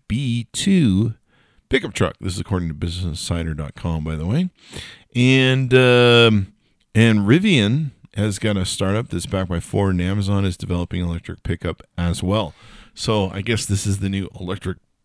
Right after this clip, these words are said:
pickup wars. Uh, here's how it works. It's kind of interesting. The passenger seat pickup can seat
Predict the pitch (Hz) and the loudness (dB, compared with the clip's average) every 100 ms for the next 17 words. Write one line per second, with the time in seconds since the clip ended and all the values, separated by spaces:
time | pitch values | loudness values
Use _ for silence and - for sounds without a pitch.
0 | - - - 76 - 78 71 67 - - | -10 -8 -8 -10 -10 -8 -8 -10 -14 -16
1 | - - - - 107 107 104 104 104 190 | -20 -20 -20 -6 -2 2 0 0 2 2
2 | 247 254 156 135 170 117 - 127 120 127 | 2 0 2 2 0 -4 -4 0 0 0
3 | 123 - 156 143 92 110 101 - 104 92 | -4 -4 -4 -4 -2 0 0 -2 -4 -2
4 | - 101 117 113 147 - 92 - - 143 | -2 -2 -2 -2 -2 -2 -4 -4 -2 -2
5 | 156 | -2